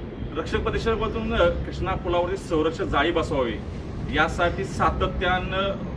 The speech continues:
आंदोलन, निवेदनं चालू केलेली आहेत. तरी त्याचाच एक भाग म्हणून आज प्रत्यक्षरित्या इथं जाळीचं काम सुरू होत आहे, असं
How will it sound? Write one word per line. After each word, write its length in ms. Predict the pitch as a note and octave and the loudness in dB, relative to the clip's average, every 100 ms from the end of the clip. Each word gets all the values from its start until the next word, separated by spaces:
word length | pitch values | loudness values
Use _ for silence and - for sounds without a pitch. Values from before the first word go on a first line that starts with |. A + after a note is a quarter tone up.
| - - - - - | -6 -6 -6 -6 -2
आंदोलन, 520 | D3 D3+ D#3 E3 D#3+ | 0 2 2 2 2
निवेदनं 440 | D#3 D#3 D#3 E3+ | 2 2 2 0
चालू 280 | - D#3 D3 D#3 | 0 2 2 0
केलेली 280 | D#3 D3+ | 0 2
आहेत. 180 | C#3 A#2 - - - - - - - - | 0 -2 -4 -6 -6 -6 -6 -6 -6 -4
तरी 220 | D3 E3 | 0 0
त्याचाच 360 | F3 E3+ F3+ F3 | 2 0 0 0
एक 200 | F#3+ A#2+ | -2 -2
भाग 220 | - F3 | 2 2
म्हणून 380 | F3 E3+ D#3 C3+ - - - | 2 2 2 0 -2 -6 -2
आज 200 | - E3 - - - - | 0 0 -2 -6 -4 -2
प्रत्यक्षरित्या 760 | E3 - F#3+ G#3 F3+ - F3+ F#3+ F#3 | -2 -2 -4 -4 -4 0 0 0 -2
इथं 260 | D3+ F3 | -2 -4
जाळीचं 440 | D#3 E3+ D#3 D3+ F3+ | 0 2 2 0 -2
काम 300 | - D#3+ - | 2 2 2
सुरू 240 | - F#3 | 2 2
होत 120 | F3 - | 4 4
आहे, 200 | - - - - - - - B3 | 2 0 0 0 0 0 0 0
असं 180 | - | 0